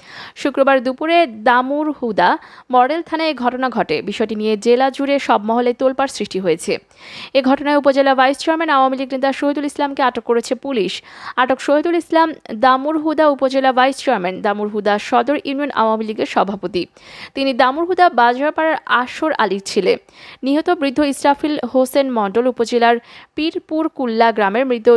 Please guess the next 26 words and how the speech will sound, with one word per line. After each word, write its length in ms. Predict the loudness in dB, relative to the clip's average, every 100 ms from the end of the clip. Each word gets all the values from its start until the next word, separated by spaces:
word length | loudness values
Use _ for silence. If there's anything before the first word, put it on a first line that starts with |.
| 4
জোনাব 280 | 0 2 0
আলী 160 | -2
মণ্ডলের 440 | -2 -4 -2 -2 -4
ছেলে। 360 | -4 -2 -2 -2 -8 _ _ _ _ _ _ _ -14 -2
নিহত 260 | 0 2
ইসরাফিল 440 | 2 2 0 0 0
হোসেন 300 | 0 0 2
মণ্ডলের 380 | 2 4 4
ভাতিজা 420 | 4 2 0 -2 0
আলামিন 420 | 2 2 0 -4 0
জানান, 380 | 0 0 -2
"জমিজমা 420 | -2 -4 -2 -4 -2
সংক্রান্ত 460 | -2 -2 0 0
বিরোধ 320 | -2 0 0 0
মীমাংসার 440 | -4 -2 -2 -2 -2
উদ্দেশ্যে 500 | -4 -4 -4 0 0 0 -14 -20 -8
শুক্রবার 520 | -4 -2 2 2 4
দামুরহুদা 680 | 2 2 0 -4 -2 0 0
মডেল 320 | 2 0 0
থানায় 300 | -2 -4 -4
গিয়েছিলেন 480 | -4 -6 -4 -4 -2
আমার 200 | -2 -2
চাচা 400 | -2 0 2 2
বৃদ্ধ 320 | 0 -8 -6
ইসরাফিল 440 | -8 -4 -6 -6
হোসেন 380 | -6 -4 -2 -4